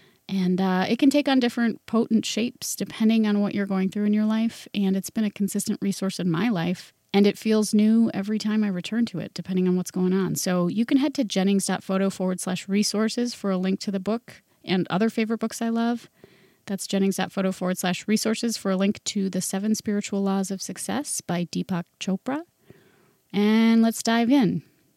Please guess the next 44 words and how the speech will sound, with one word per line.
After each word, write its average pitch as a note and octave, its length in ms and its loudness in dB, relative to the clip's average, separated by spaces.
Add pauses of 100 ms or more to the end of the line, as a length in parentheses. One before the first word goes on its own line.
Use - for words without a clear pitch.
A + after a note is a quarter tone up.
(140)
So - 160 -2
again, C4+ 140 4
I'm C4 160 8
just D#4+ 180 -2
gonna E4+ 160 6
jump A3 260 2
in G#3 140 2
and G3 240 2
read, F#3 460 2
um, F3 520 4 (120)
a F#3 80 0
good F3+ 400 -2
chunk - 500 0
of E3+ 280 -4
the E3+ 260 -2
first - 320 -6
part F3+ 260 -6
of E3 180 -10
this E3+ 460 -6
chapter E3+ 600 -4
to - 200 -10
you, E3+ 440 -2 (480)
and F#3 160 4
then, F3 260 4
uh, E3+ 380 0 (100)
we'll F3 240 -4 (100)
talk F3 240 -8
a - 40 -6
little E3+ 180 -4
bit F3 100 -4
about F3 220 -2
it G3 80 -2
at G#3 100 -2
the C4 100 -4
end. G3 220 -2
So, F3+ 360 -2 (800)
quote, C4 400 2
There A3 140 2
are G#3+ 140 2
three B3 340 2
components A3 580 4
to A3 80 0
the G3 80 2
law F3+ 360 2